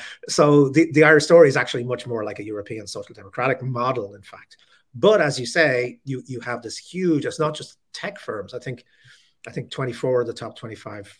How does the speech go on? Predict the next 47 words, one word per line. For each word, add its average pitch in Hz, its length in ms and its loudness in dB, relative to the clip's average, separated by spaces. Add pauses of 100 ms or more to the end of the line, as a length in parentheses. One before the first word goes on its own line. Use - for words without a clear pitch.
(120)
pharmaceutical 143 580 -2
companies, 131 480 -8
most 117 220 -12
of 107 100 -16
which 110 160 -12
are 104 100 -14
American, 101 520 -14
are, 98 320 -14
are 101 140 -14
in 101 100 -16
Ireland, 101 340 -12 (600)
um, 104 360 -18
medical 120 380 -4
technology, 104 840 -10
medical 110 300 -18
devices. 104 560 -14
Those, 110 220 -12
those 151 200 4
are 151 60 4
the 127 120 2
kind 117 160 -6
of - 60 -16
three 107 220 -8
huge 104 280 -14
areas. 101 380 -10 (800)
And 165 80 0
what 208 220 4
this 180 180 6
does 220 320 6
do, 123 220 -2
though, 117 440 -6
I 156 40 0
mean, 151 120 4
it's 143 180 -2
a, 131 220 -2 (140)
it's - 140 -16
a, 127 60 -10 (120)
it's - 120 -14
a 113 80 -10
nice 151 120 -4
thing 127 120 -6
to 117 100 -12
have, 127 400 -4
but 131 100 -6
it 127 80 -6
also 135 280 -4
creates 117 580 -10